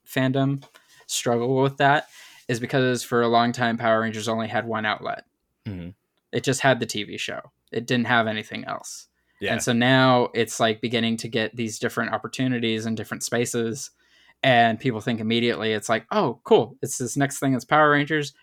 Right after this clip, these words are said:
Speaker 1: That's gonna be for me." And then when it isn't what they want, they're just like, "Well, shit, man, why isn't it the thing
Speaker 2: <laughs>
Speaker 1: I wanted?" And it's like, "Well, they haven't made the thing for you yet, I guess. Like, you're just gonna have to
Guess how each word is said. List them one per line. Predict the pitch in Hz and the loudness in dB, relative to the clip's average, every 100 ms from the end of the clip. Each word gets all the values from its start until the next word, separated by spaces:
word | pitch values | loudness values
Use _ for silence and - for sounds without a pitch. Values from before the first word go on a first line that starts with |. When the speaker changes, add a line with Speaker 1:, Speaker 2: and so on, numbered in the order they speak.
| _ | _
Speaker 1:
That's | 220 | 0
gonna | 156 127 | 2 2
be | 135 | 2
for | 160 | 0
me." | 165 123 113 _ - - | 0 0 -2 _ -12 -2
And | 120 | 0
then | 127 | 2
when | 123 | 2
it | 120 | 0
isn't | 123 120 120 120 | 0 -2 -4 -4
what | 117 | -4
they | 110 | -4
want, | 110 127 123 123 | 0 2 0 -2
they're | 117 | -6
just | 117 | -4
like, | 127 117 | -6 -2
"Well, | 147 | -2
shit, | 170 - 302 294 147 | -2 0 2 2 2
man, | 151 180 180 | 2 2 4
why | 165 254 | 6 6
isn't | 269 214 147 196 | 6 4 4 0
it | 175 | 2
the | 196 185 | 2 4
thing | 208 233 | 4 6
Speaker 2:
<laughs> | |
Speaker 1:
I | 233 302 320 | 8 10 10
wanted?" | 160 135 113 117 - - - 214 175 | 10 8 6 0 -8 -14 -14 -12 -2
And | 147 | 0
it's | 147 | 2
like, | 160 151 170 | 2 2 4
"Well, | 196 233 - _ _ _ _ | 4 4 -2 _ _ _ _
they | 135 151 | -4 -2
haven't | 160 170 | -2 -4
made | 151 170 185 156 | -4 -2 0 0
the | 139 | -2
thing | 135 123 | 0 0
for | 117 | -2
you | 117 117 | -2 0
yet, | 113 113 104 - | 0 0 -2 -2
I | 117 | -2
guess. | 117 104 117 - - - | 0 0 -2 -6 -12 -8
Like, | 123 120 | -6 -2
you're | 135 | -2
just | 123 - | -2 0
gonna | 139 131 | 2 2
have | 135 | 2
to | 139 123 113 | 2 2 0